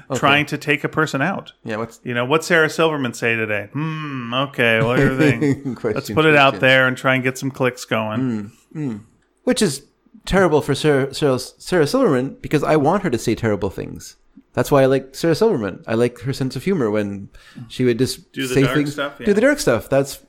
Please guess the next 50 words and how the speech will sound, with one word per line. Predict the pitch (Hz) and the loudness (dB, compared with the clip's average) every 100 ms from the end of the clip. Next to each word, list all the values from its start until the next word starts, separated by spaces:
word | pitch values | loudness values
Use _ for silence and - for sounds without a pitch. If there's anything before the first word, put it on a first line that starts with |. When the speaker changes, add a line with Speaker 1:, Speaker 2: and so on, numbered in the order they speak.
| _ | _
Speaker 1:
I, | - 113 | -4 -2
th-, | 113 - - | -4 -10 -14
I | - 117 | -8 -4
thought | 110 113 - | -2 -2 0
that | 110 | 0
was | 104 104 | 0 0
very | 127 | 0
brave | 127 165 175 | 2 2 0
of | - | -2
her, | 101 | -6
and | 92 95 | -6 -6
she | 101 | -8
would | 101 101 | -10 -8
do | 107 | -4
all | 104 | -4
kinds | 113 113 | -4 -6
of | |
great | 127 131 | -6 -4
jokes. | 170 - | -4 -4
One, | 117 98 98 - - - | -6 -6 -10 -16 -20 -6
she | 113 | -2
has | |
one | 123 | 2
of | 120 | 2
my | 123 | 2
favorite | 139 139 | 2 2
jokes | 143 - | 0 0
of | |
all | 180 | -2
time, | 180 240 214 | 0 0 -2
which | - - | -4 -6
is | 92 | -6
that, | 104 98 - _ - - - _ _ | -4 -4 -6 _ -20 -20 -20 _ _
you | - | -8
know, | 104 95 | -4 -4
a | 92 | -4
girl, | 117 110 98 - | -2 -2 -2 -12
a | 104 98 - | -10 -10 -10
girl | - 120 120 | -10 -6 -2
having | 120 113 110 _ - | -2 -2 -6 _ -10
a | |
shower | 110 131 | -4 0
with | 123 | 0
her | 123 | 0
boyfriend | 139 135 110 | -2 -2 -4
will | 98 | -6
have | 107 | -8
the | - | -10
cleanest | - 113 113 | -8 -8 -6
breasts | - 110 117 - - - | -6 -6 -6 -14 -18 -20